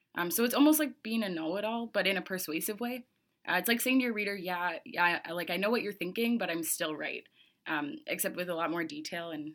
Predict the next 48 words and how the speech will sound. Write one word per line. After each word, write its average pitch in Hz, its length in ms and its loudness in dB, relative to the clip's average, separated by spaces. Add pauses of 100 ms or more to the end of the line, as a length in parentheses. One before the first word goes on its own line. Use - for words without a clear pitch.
a 175 80 -4
lot 160 180 -4
less 160 220 -2
arrogance. 175 500 -4 (560)
Um, 156 240 0
so 165 400 -2 (120)
an 180 140 -2
example, 180 720 -6 (180)
um, 156 360 -6 (220)
one 214 160 2
that 208 100 6
I 196 100 10
was 190 140 2
thinking 175 280 -2
of 160 120 -2 (120)
myself 151 500 -6
just 156 180 -8
because 156 220 -10
I've 147 120 -12
been 247 140 4
in 233 60 4
this 190 140 -2
situation 165 340 -2
so 165 80 -6
many 156 140 0
times, 156 340 -6
but - 240 -4 (500)
back 240 160 8
when 262 80 6
I 240 100 8
was 226 160 4
sixteen, 170 540 -2
let's 165 220 -4
imagine, 160 440 -4
I'm 160 120 -2
texting 170 340 -4
my 185 120 0
mom, 165 360 -4 (400)
um, 147 360 -10
and 160 120 -4
I'm 156 100 0
specifically 220 500 -2
referring 180 260 0
to 165 80 -2
texting 180 520 -8
because 165 260 -8
I've 160 120 -8
had 160 300 -10